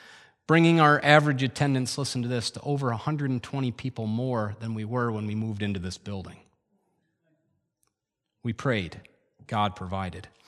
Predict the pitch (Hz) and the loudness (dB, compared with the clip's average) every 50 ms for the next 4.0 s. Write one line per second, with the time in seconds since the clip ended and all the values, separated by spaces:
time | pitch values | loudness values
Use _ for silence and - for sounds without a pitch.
0 | - - - - - - - 185 175 - 196 160 170 165 151 156 147 - - 196 | -20 -20 -20 -14 -2 6 6 6 8 8 4 4 4 4 4 4 2 4 4 2
1 | 196 - 170 156 156 165 165 165 156 147 120 - - 147 127 - - 160 151 - | 4 4 2 2 4 4 6 6 6 4 2 0 -2 -4 -4 -2 -2 -2 -2 -4
2 | - - 147 147 135 139 135 131 120 131 123 123 120 120 131 143 131 143 135 113 | -4 -2 -2 0 0 0 0 0 0 0 0 0 0 0 0 0 2 2 2 2
3 | 127 143 139 139 - - 107 - - 160 170 170 - 156 135 - - - - - | 2 2 0 0 -4 -6 -6 0 2 2 2 2 0 -4 -4 -2 -2 -4 -6 -6